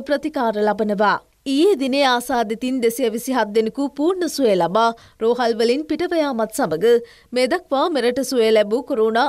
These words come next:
ආසාදිතින් සංඛ්‍යාව අනූපන්දහස් අසූ තුනක්. තවත් කොරෝනා මරණ හයක්ද වාර්තා වී තිබෙනවා. ඒ සමගින් මෙරට සිදු වූ කොරෝනා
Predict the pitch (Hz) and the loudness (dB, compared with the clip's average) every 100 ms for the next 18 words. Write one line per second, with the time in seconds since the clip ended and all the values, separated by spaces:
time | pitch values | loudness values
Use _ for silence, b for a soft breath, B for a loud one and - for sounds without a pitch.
0 | - 262 262 262 220 214 262 240 - 349 | 0 -4 -2 -2 -2 -2 -6 -4 -4 -4
1 | 339 196 151 220 233 B B - 226 240 | -2 0 2 2 2 B B -4 0 0
2 | 247 233 226 254 285 - 269 269 233 180 | 0 -4 -2 0 -2 -2 -4 -2 -4 -4
3 | 208 208 196 - b b b _ 285 269 | -2 0 -2 -6 b b b _ 0 0
4 | 381 - 277 262 262 247 220 226 240 240 | -2 -4 -2 0 0 0 0 0 0 0
5 | 262 254 262 320 320 311 311 302 254 220 | 2 0 0 -2 0 0 0 -2 0 0
6 | 196 240 214 208 208 185 233 b b b | -2 -2 0 0 2 0 -2 b b b
7 | _ 262 269 370 330 254 302 262 233 240 | _ 0 0 -4 -6 -4 -4 0 0 0
8 | 254 214 220 285 302 254 226 240 | -4 -2 0 0 2 4 4 4